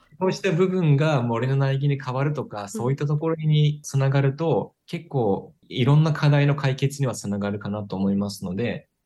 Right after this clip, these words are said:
Speaker 1: そこさえ意識すれば、あとは全部自動化されてるっていう仕組みの方が多分、まあ、入りやすいのかなと思うんで。
Speaker 2: うん。だ、詳しいことわかんなくても、ね、こちらを選べばっていうのはすごくシンプルでいいですよね。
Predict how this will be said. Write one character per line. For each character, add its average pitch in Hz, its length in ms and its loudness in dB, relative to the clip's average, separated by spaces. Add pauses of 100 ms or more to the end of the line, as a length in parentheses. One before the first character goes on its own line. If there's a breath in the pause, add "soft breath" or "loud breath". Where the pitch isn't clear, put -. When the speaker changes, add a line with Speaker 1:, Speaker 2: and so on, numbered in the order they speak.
(160)
Speaker 1:
そ 151 180 -4
こ 196 140 -2
さ 202 180 0
え 151 100 4
意 127 60 2
識 - 240 -2
す 147 160 -4
れ 147 140 4
ば、 165 400 0 (240)
あ 147 100 -2
と 151 180 0
は 107 80 0
全 123 180 0
部 104 80 -2
自 95 120 0
動 113 160 0
化 117 100 -2
さ 117 140 -6
れ 117 80 -4
て 120 100 -4
る 120 80 0
っ - 20 -8
て 110 120 -8
い 104 60 -2
う - 20 -6
仕 - 140 -10
組 123 120 -2
み 123 40 -2
の 123 100 -4
方 147 240 0
が 143 220 0
多 131 160 -2
分、 98 240 -6 (180)
ま 101 80 -6
あ、 101 40 -8
入 110 180 -2
り 107 80 0
や 107 100 0
す 107 140 -8
い - 20 -4
の 92 80 -4
か - 160 2
な 262 180 2
と 220 60 0
思 190 180 -2
う - 40 -6
ん 170 40 -6
で。 170 40 -6
Speaker 2:
う - 20 -6
ん。 - 40 -18 (360)
だ、 269 80 -6
詳 403 260 0
し 466 120 -2
い 440 40 4
こ 349 140 -2
と 233 80 0
わ 226 80 2
か 370 140 2
ん 330 80 2
な 277 80 0
く 240 100 -14
て 208 140 -4
も、 180 360 -2
ね、 339 140 -4
こ 320 160 -6
ち 381 100 -4
ら 381 120 2
を 381 60 2
選 370 200 2
べ 262 100 2
ば 220 140 2
っ 226 100 -4
て - 120 -6
い - 40 2
う 156 40 6
の 185 120 4
は 190 80 -2
す - 160 -8
ご 349 140 -2
く 320 100 -6
シ 330 160 -2
ン 311 60 2
プ 226 160 -4
ル 190 80 -6
で 180 120 -6
い 208 80 -6
い - 20 -6
で 196 120 -4
す - 140 -12
よ 165 100 -8
ね。 180 460 -4